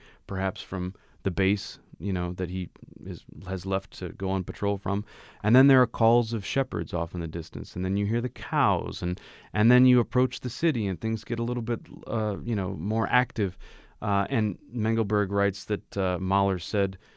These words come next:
you know, when the soldier arrives in the city as part of his patrol, his,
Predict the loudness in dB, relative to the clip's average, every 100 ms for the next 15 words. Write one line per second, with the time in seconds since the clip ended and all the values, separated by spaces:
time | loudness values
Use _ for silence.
0 | _ -2 0 2 2 2 2 2 2 2
1 | 2 0 -2 2 4 4 2 -4 -10 -14
2 | _ _ -4 -4 -2 0 2 2 -2 -6
3 | _ -10 -8 0 0 2 -2 -4 -8 -2
4 | 0 2 -2 -8 -20 -20 _ 0 0 0
5 | -4 -14